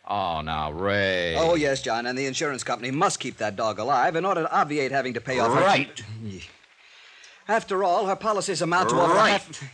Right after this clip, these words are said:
Speaker 3: It may sound absurd to you, Johnny, but it's no joke. As I said, you don't know these people.
Speaker 1: But look, it still doesn't make any sense.
Speaker 3: You'll just have to take my word for it, and it's happened right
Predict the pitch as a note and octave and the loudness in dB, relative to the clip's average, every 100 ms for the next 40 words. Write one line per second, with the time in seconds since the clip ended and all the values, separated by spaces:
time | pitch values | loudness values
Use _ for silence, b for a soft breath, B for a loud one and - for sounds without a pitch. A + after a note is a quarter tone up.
0 | - F#2 F#2 C#3 C#3+ - D3 D3+ A#2+ D3+ | -8 -6 -2 0 0 0 0 -2 -4 -2
1 | E3+ C#3+ D#3 D#3+ B2 D#3 E3 E3 C3 D3+ | -2 0 -2 -2 0 0 0 -2 0 0
2 | C#3 C3 A2+ C#3+ D#3 B2+ C3+ G#2 G2+ A#2+ | 0 -2 -2 -2 -2 -2 -2 -2 -4 -2
3 | D3 C#3 D3 C3 D3+ D3+ D#3 C#3+ D#3 B2+ | -2 -2 -4 -4 -4 -4 -2 -2 -2 -2
4 | G#2+ - G2+ D2+ C#2 - B3 B3+ F#3+ - | -4 -4 -6 -6 -14 -10 -4 -2 -2 -2
5 | B3+ A#3+ F#3 F3 E3 C#3+ A2+ - B2 G#2+ | 2 2 2 2 0 0 0 -2 0 0
6 | F#2+ A#2 A2 B2 A#2+ B2 B2+ - B2 A2 | 0 -2 0 -2 0 0 -2 -2 -4 -2
7 | A#2+ C3+ B2+ C#3+ C#3 B2 C#3 D3+ D#3 F#3 | 0 2 2 -2 -2 -2 0 0 -2 -2
8 | F#3+ F#3 C#3+ E3 E3 A#2+ A#2+ G#3 | -2 -4 -4 -2 -2 -4 0 0